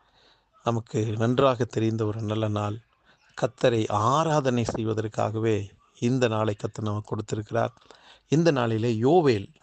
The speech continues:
தீர்க்கதரிசன புஸ்தகம் இரண்டு பதினெட்டு. "அப்பொழுது கர்த்தர்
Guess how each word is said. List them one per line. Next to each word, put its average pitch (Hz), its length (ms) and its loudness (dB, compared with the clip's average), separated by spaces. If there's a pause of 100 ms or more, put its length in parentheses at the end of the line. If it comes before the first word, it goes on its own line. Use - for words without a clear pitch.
தீர்க்கதரிசன 123 560 -2
புஸ்தகம் 107 460 -6 (640)
இரண்டு 139 540 4
பதினெட்டு. 113 640 -2 (680)
"அப்பொழுது 156 480 2
கர்த்தர் 123 460 -6